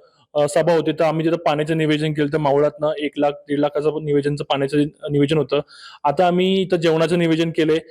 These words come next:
पण पप्पांच्या खूप दिवसापासून मनात होतं की आता मावळात येणार आहे, तर आपण पुतळा बनवू त्यांच्यासाठी आणि पुढच्या येणाऱ्या पिढीला कळून दे की आरक्षण कोणी मिळवून दिलं. आता ते ऐतिहासिक लढा लढताय म्हणून आपण त्यांचा पुतळा बनवला.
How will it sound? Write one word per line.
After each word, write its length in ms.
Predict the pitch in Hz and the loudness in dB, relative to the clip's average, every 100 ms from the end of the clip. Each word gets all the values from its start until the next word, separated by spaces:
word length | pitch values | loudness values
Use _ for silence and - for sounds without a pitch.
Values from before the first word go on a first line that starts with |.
| - - - | -20 -20 -4
पण 240 | 196 202 | -2 0
पप्पांच्या 400 | 196 190 196 202 | -2 -2 -2 -2
खूप 260 | 202 185 175 | -4 -8 -4
दिवसापासून 420 | 170 180 170 180 | -2 0 0 0
मनात 180 | 156 165 | 0 0
होतं 280 | 160 151 156 _ _ _ _ - | 0 -2 -4 _ _ _ _ -2
की 60 | |
आता 160 | 165 170 | 0 2
मावळात 360 | 156 151 156 | 2 2 2
येणार 300 | 165 160 165 | 0 0 0
आहे, 80 | 165 | -2
तर 120 | 156 | -2
आपण 460 | 156 170 170 170 175 - | -4 -2 -6 -6 -8 -6
पुतळा 300 | 190 175 156 | -2 2 2
बनवू 200 | 143 143 | 2 0
त्यांच्यासाठी 540 | 143 135 147 139 127 123 _ - - | -2 -4 -6 -8 -10 -16 _ -16 -4
आणि 120 | 185 | -4
पुढच्या 360 | 185 277 - 208 | 0 -2 2 2
येणाऱ्या 280 | 196 196 | 2 0
पिढीला 320 | 196 185 180 190 | -2 0 0 0
कळून 320 | 185 175 185 | 2 2 2
दे 140 | 170 185 - _ _ - | -2 -4 -14 _ _ -6
की 360 | 196 202 208 - - _ _ _ _ _ - | -2 0 -2 -6 -18 _ _ _ _ _ 0
आरक्षण 340 | 175 180 226 | 2 2 0
कोणी 300 | 220 226 214 | 0 2 2
मिळवून 440 | 208 202 180 170 165 | 0 -2 0 0 2
दिलं. 260 | 139 127 123 - - | 0 -2 -4 -10 -6
आता 160 | 165 202 | -4 -2
ते 100 | 190 | -2
ऐतिहासिक 360 | 160 185 202 196 | -2 -2 -2 0
लढा 200 | 180 180 | 2 4
लढताय 360 | 175 165 170 170 170 - _ _ _ - | 2 0 0 -2 -6 -18 _ _ _ -8
म्हणून 160 | 160 170 | -2 -2
आपण 200 | 160 165 | -2 -2
त्यांचा 220 | 147 170 | -2 -2
पुतळा 300 | 175 156 143 | 0 2 2
बनवला. 340 | 131 123 120 | 0 -4 -6